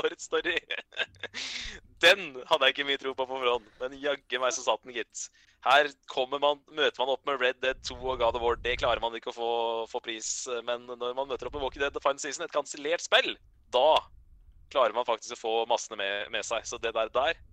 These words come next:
det var mitt soleklare høydepunkt <laughs> fra Goti-sendinga.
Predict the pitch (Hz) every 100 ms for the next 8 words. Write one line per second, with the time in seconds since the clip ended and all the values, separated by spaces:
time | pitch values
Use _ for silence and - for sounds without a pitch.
0 | - _ _ - 113 110 107 120 104 104
1 | 104 120 127 - 180 - - - 170 -
2 | 147 - - - - - - - - -
3 | 113 113